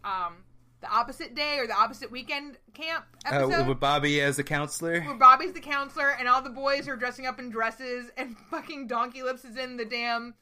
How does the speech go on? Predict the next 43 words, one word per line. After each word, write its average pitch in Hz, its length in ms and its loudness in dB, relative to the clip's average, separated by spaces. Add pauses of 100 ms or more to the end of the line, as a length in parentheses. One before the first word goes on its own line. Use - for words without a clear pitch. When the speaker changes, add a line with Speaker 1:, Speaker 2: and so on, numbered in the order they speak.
(320)
Speaker 1:
um, 220 280 2
Chiquita 277 360 -8
banana 233 420 -4
costume. 214 560 -2
Like, 202 220 -6
where's 226 140 0
Speaker 2:
Oh, 170 220 0
Speaker 1:
the - 60 -2
Speaker 2:
that's 185 340 -6
right. 320 380 -2 (460)
Speaker 1:
<laughs> - 480 -14
Speaker 2:
Didn't 202 260 2
he 160 100 0
eat 170 80 4
a 180 40 0
banana 185 440 2
or 185 80 4
something 440 300 2
off 480 120 4
the 466 60 4
Speaker 1:
Yeah. 427 260 12
Speaker 2:
top 359 280 2
of - 80 2
his 381 760 -2
<laughs> 247 60 -4
Speaker 1:
Um, 311 440 6 (320)
another 285 460 2
one 302 120 4
I 294 80 0
really 285 260 0
liked 277 300 0
was 269 200 -8
the 254 100 -12
one 254 240 -6
where, 247 340 0
oh 214 120 -4
god, 190 300 -2
this 214 120 -12
is 220 180 -18
such 214 200 -8
a 214 60 -8
funny 208 280 -8
one. 202 300 -12